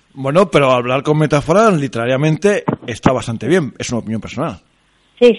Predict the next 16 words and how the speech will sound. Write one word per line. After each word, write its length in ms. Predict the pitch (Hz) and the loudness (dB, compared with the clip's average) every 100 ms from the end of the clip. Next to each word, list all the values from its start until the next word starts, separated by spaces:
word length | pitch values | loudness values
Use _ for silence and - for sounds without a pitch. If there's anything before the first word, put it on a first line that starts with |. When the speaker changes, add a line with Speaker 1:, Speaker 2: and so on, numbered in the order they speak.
| - | 2
Speaker 2:
sí, 240 | 185 220 - | 0 0 -4
pero 180 | 175 | 0
bueno. 200 | 175 175 139 _ _ - - - - - | 2 0 -4 _ _ -20 -18 -16 -18 -4
<laughs> 800 | - 202 196 135 170 180 175 - | 2 4 4 4 4 4 2 4
Bueno, 200 | 196 180 151 156 | 4 6 4 4
yo, 60 | 233 - | 4 4
yo 120 | 214 | 6
espero 420 | 220 - 208 190 | 6 4 2 2
que, 320 | - 175 165 165 | 2 2 0 0
que 60 | 180 | -2
les 180 | 170 170 | -2 0
guste 420 | 185 185 - 190 | -4 -6 -4 -2
a 140 | 180 170 | 0 -4
todos 440 | 185 180 185 175 | -6 -4 -2 -2
los 80 | 165 | -4
radioyentes. 840 | 170 170 175 175 220 233 247 - | -8 -8 -10 -8 -6 2 4 4